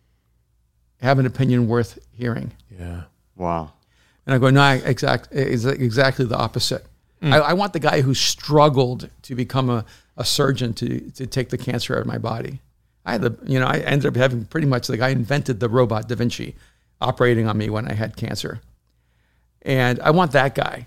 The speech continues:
Speaker 1: See, I'm not
Speaker 2: Mm.
Speaker 1: worried about his privilege. I'm, I'm, I'm really comforted in his struggle.
Speaker 2: Mm.
Speaker 1: That he was willing to pay the price to become one of the best surgeons in the world.
Speaker 2: Mm.
Speaker 3: Wow.
Speaker 1: And,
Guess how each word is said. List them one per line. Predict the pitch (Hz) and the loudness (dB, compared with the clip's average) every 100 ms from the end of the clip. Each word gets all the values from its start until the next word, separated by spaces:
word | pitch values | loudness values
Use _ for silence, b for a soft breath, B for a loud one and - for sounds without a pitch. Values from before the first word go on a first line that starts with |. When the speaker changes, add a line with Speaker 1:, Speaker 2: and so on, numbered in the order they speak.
| _ | _
Speaker 1:
See, | - 139 | -8 0
I'm | 143 | 2
not | 135 | 2
Speaker 2:
Mm. | 131 | 4
Speaker 1:
worried | 135 | 2
about | 120 123 | 4 0
his | 120 | -2
privilege. | - 147 135 101 - - | -2 0 0 -2 -8 -4
I'm, | 113 120 117 - | -2 -2 -4 -2
I'm, | 123 120 120 123 - | -2 0 -2 -4 -2
I'm | 120 120 123 | -2 0 0
really | 135 135 135 131 | 2 4 4 2
comforted | - 135 110 123 117 110 | -2 -4 -2 -2 -2 -2
in | 113 | -4
his | 104 | -4
struggle. | - 123 123 - - _ _ _ - | -6 -4 -4 -6 -10 _ _ _ -2
Speaker 2:
Mm. | 135 117 - - | 0 0 -2 -2
Speaker 1:
That | |
he | 127 | 0
was | 123 117 | 0 0
willing | 117 131 143 131 113 | 2 6 6 6 2
to | - | 0
pay | - | -4
the | - | -4
price | - 135 131 - | -6 -2 -2 -2
to | - | -4
become | 127 117 117 | -4 -2 -2
one | |
of | 110 | -2
the | |
best | 110 - | -4 -4
surgeons | - 120 123 101 | -4 -6 -6 -6
in | 127 | -8
the | |
world. | 123 - _ _ 117 | -8 -12 _ _ -6
Speaker 2:
Mm. | 107 104 101 | -2 -2 -4
Speaker 3:
Wow. | 95 98 87 - b b b _ - | -4 -4 -4 -10 b b b _ -2
Speaker 1:
And, | 135 135 139 | 0 2 0